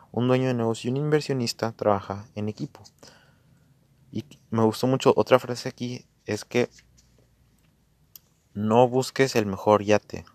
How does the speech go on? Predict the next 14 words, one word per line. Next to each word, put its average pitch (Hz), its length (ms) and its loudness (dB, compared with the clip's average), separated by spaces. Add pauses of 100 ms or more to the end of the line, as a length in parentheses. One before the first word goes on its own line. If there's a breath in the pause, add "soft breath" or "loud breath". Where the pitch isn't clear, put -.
(100)
busca 101 320 -2
el 107 80 0
mejor 92 300 -2
equipo. - 460 -8 (680 soft breath)
Una 117 260 2
vez 131 160 2
que 123 120 -2
tengas 117 340 -2
tu, 95 260 -4
el 98 120 0
mejor 101 340 4
equipo - 340 -8
para 87 220 2
tus 90 180 -10